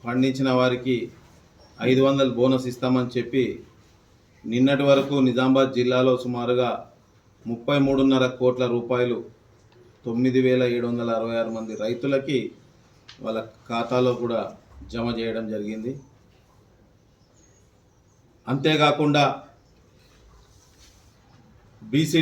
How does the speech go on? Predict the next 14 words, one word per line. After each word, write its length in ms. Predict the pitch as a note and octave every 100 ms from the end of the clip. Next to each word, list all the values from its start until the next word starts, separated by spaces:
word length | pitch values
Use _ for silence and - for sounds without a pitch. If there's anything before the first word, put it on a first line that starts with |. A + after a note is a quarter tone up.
| D3
డిక్లరేషన్ 560 | D3 D3+ D3 C3+ C#3 B2+ - - - - A2
రాహుల్ 280 | A#2 C3+ C3+ C3
గాంధీ 240 | C3+ C3 C3
గారు 200 | B2 A#2+ A#2+ _ _ _ _
ఏదైతే 320 | A2+ A#2 A#2+ A#2 -
చెప్పడం 320 | - B2+ C3 B2+
జరిగిందో 340 | B2+ B2+ B2+ C#3+
ఆ 40 | A#2+
డిక్లరేషన్ 540 | C3 C#3+ C#3+ C#3+ C#3+ B2
ద్వారా 240 | B2+ B2 B2 - - _ _ _ _ _ _ _ _ _ - - - _ -
కులగణన, 520 | C3+ C#3+ D3 D3+ D3 C3+ - - - - B2
గణన 220 | C3+ C#3 C#3
చేస్తాం, 400 | B2+ B2+ C#3+ C3+ B2+ - - - _ _ _ _ -
ఏదైతే 320 | B2+ C3